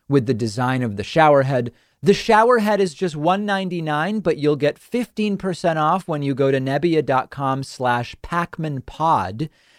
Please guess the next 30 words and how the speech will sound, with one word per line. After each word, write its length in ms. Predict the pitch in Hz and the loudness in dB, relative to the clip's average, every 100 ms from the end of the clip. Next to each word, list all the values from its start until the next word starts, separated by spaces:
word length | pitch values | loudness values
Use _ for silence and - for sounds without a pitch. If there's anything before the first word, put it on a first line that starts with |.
| _ 143 | _ -2
and 140 | 147 | 2
use 280 | 147 190 - | 2 2 2
coupon 460 | 202 196 147 135 | -2 0 0 0
code 420 | 120 127 113 156 190 | -2 0 0 -2 -4
pacman 500 | 123 117 - 143 156 | -4 -4 -2 -4 -4
pod. 440 | - 226 190 95 101 | 4 6 6 0 -4
That's 240 | 139 - - | -6 -6 -8
N 220 | 175 202 226 | -6 -4 -6
E 160 | 202 190 | -6 -8
B 320 | 131 165 175 | -6 -6 -4
I 280 | 143 143 139 | -2 0 0
A 460 | 139 147 160 175 185 | 0 2 2 0 -4
dot 280 | 143 147 - | 0 0 -2
com 420 | 135 117 107 135 - _ _ - | -4 -4 -4 -8 -14 _ _ -18
slash 920 | - - 175 160 135 147 170 - - _ _ _ _ | -16 -4 2 4 4 0 -2 -10 -16 _ _ _ _
P 240 | - 254 | -2 2
A 160 | 269 233 | 4 4
K 460 | 233 208 175 170 175 165 | 0 0 2 0 -2 -2
M 180 | 196 | 0
A 180 | 190 170 | 0 0
N 360 | 131 127 135 - | -2 -2 -6 -10
P 240 | - 185 156 | -6 2 4
O 120 | 135 | 2
D. 320 | 117 87 76 _ _ _ | 0 -4 -8 _ _ _
And 160 | 147 147 | 0 2
use 260 | 165 190 | 2 2
coupon 480 | - 196 185 139 131 | 0 0 2 0 -2
code 420 | 127 113 120 185 - | -2 0 0 -2 -6
pacman 500 | 135 113 - 147 156 | -4 -4 -4 -6 0
pod 460 | 214 233 139 98 | 4 4 4 -4